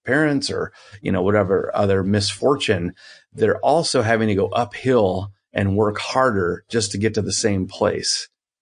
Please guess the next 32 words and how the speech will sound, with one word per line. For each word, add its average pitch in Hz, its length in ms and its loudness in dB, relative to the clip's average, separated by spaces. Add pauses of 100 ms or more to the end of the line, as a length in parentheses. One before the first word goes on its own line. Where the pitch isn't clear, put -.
(140)
And 101 180 0
that's 156 200 0
been 104 180 0
helpful 104 340 0
for 98 180 -2
me 101 220 2
to 101 320 -2
think 101 220 -2
of, 92 140 0
like, 90 200 -2
that 95 160 -4
the 98 80 0
field 135 360 0
has 101 100 -2
been 92 180 -4
slanted 110 560 -2
against 104 640 -2 (100)
people. 95 520 -4 (640)
And 101 180 2
this 131 220 2
has 87 240 0
all 117 180 4
sorts 101 400 0
of 85 120 -4
ramifications 87 720 -4
as - 100 -10
far 82 220 -6
as, 82 100 -8
you 85 80 -6
know, 80 80 -6
redlining 101 800 0
and 82 160 -6